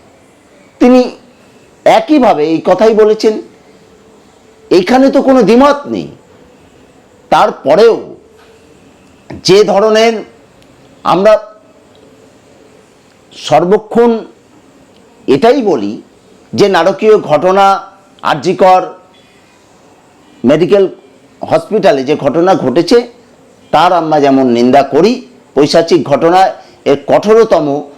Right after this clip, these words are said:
যারা এই অন্যায় কাজ করেছেন তাদের শাস্তি হোক। তবে এটাও ঠিক মমতা বন্দ্যোপাধ্যায়ের সরকারের পুলিশ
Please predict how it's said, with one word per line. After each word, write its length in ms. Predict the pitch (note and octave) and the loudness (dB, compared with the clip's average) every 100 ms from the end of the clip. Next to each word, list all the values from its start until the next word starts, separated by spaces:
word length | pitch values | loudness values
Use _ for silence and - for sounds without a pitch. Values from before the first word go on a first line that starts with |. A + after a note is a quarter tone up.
| - - | -20 -4
যারা 260 | A2+ D3+ D#3+ | 0 2 2
এই 260 | D#3 D3+ | 2 2
অন্যায় 360 | C3+ C#3 D3 E3 | 2 2 2 2
কাজ 260 | E3 C#3 | 2 0
করেছেন 540 | - A#2 C#3 - A3+ A3 - _ _ _ _ | -2 0 0 0 -2 -4 -16 _ _ _ _
তাদের 260 | C#3+ C#3+ C#3+ | -2 0 0
শাস্তি 460 | - B2+ B2+ C3+ | 0 -4 -2 -2
হোক। 220 | B2 F#3 A#3+ - _ _ _ | 0 2 0 -6 _ _ _
তবে 280 | - F#3+ D#3+ | 0 2 2
এটাও 320 | D3 A#3+ C#4 - | 2 2 0 -2
ঠিক 320 | D#3 B2+ - - _ _ _ | -6 -6 -10 -20 _ _ _
মমতা 480 | G2+ C#3+ F#3 G#3+ A#3 | -2 0 0 2 2
বন্দ্যোপাধ্যায়ের 720 | A3 A3 A3 A3 G#3+ E3+ G#3+ G#3+ | 0 0 2 2 0 2 0 0
সরকারের 720 | - E3 E3+ - G3+ A3 G3+ | -2 -2 -2 0 2 2 0
পুলিশ 440 | D3+ E3+ F#3+ G#3+ | 0 0 2 2